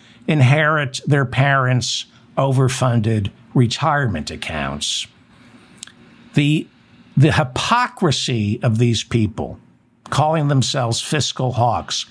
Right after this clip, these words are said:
or disciples of Christ, it's mind-boggling. So Congress is heading for the doors after next week, and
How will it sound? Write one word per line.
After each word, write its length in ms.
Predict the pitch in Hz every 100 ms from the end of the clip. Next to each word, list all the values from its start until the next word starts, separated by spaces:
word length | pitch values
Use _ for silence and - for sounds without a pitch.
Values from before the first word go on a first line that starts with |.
| - - - 698
or 240 | - 175 165
disciples 1160 | 135 131 - 175 165 135 165 139 127 117 - -
of 180 | 143 -
Christ, 760 | - 123 107 67 - - - - - - - - - -
it's 460 | - 147 - - - _
mind-boggling. 1300 | - 156 170 175 180 143 107 73 71 - 73 67 - - - - - - - - - -
So 540 | - - 302 277 240
Congress 840 | 226 - 233 269 226 196 208 - 190
is 220 | 180 -
heading 420 | 143 165 165 165
for 140 | 135 151
the 100 | 156
doors 540 | 151 120 117 135 127
after 340 | 139 117 -
next 380 | 113 110 110 -
week, 360 | 107 98 127 - - - - - - - - - -
and 800 | 587 139 139 143 147 151 143 127